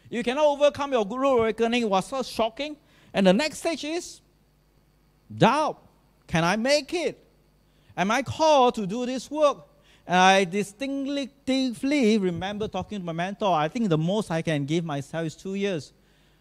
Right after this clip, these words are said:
If not, then maybe I need to apply <laughs> and work in the church as a pastor again," right? Right. Doubt.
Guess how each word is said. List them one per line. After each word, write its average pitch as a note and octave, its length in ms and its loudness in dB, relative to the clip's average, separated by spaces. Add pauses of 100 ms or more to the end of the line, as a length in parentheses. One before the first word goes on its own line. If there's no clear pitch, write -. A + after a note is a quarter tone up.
(100)
If E3 240 0
not, A3 280 2
then F#3 240 0
maybe G3 320 4
I E3+ 60 4
need F#3+ 180 2
to E3 100 -6
apply F3 800 0
<laughs> A3+ 440 -4
and E3+ 120 0
work - 180 2
in E3+ 120 2
the D3 100 0
church F#3 260 -4
as D#3 120 -4
a - 80 -8
pastor C#3+ 440 -2
again," B2+ 320 -2
right? G3 280 -6 (640)
Right. D#3+ 300 0 (240)
Doubt. A#3+ 400 -2